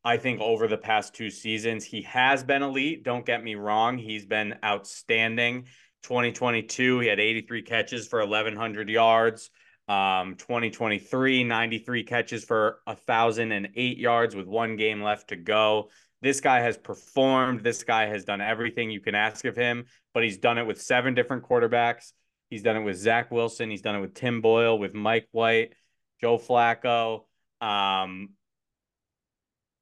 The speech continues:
this is a guy who should easily be able to get up thirteen, fourteen hundred yards, should easily be able to be over a hundred catches,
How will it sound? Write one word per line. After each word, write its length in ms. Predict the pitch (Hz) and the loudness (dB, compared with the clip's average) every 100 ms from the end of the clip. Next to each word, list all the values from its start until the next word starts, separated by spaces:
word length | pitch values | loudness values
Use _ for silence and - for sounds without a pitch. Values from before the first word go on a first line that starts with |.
| _ _ _ _ _ - | _ _ _ _ _ -20
this 380 | 123 135 156 165 | -2 2 2 0
is 160 | 147 | 0
a 80 | 143 | -2
guy 720 | 107 120 117 110 104 104 107 - _ _ - | 0 2 4 4 4 2 -2 -10 _ _ -12
who 100 | 123 | -10
should 180 | 127 113 | -4 0
easily 380 | 123 117 123 | 0 0 -2
be 140 | 117 113 | 2 4
able 220 | 113 110 | 4 4
to 60 | 104 | 0
get 220 | 101 107 | 0 2
up 240 | 104 101 - | 2 0 -2
thirteen, 760 | 110 110 - 110 110 104 107 - | -4 -4 -8 -6 -4 -6 -8 -8
fourteen 420 | - 113 113 117 101 | -2 -2 -2 -6 -4
hundred 340 | 113 104 101 | -4 -4 -2
yards, 580 | 104 101 101 101 98 - _ _ | 2 4 4 2 -2 -14 _ _
should 180 | - 107 | -6 -2
easily 360 | 110 110 113 | -2 2 0
be 140 | 107 110 | 2 2
able 260 | 107 107 | 2 0
to 60 | 104 | -2
be 160 | 107 104 | 0 0
over 280 | 107 104 | 2 0
a 60 | 101 | -2
hundred 360 | 104 104 101 - | -6 -8 -10 -4
catches, 540 | 107 95 107 101 | -2 -2 -2 -4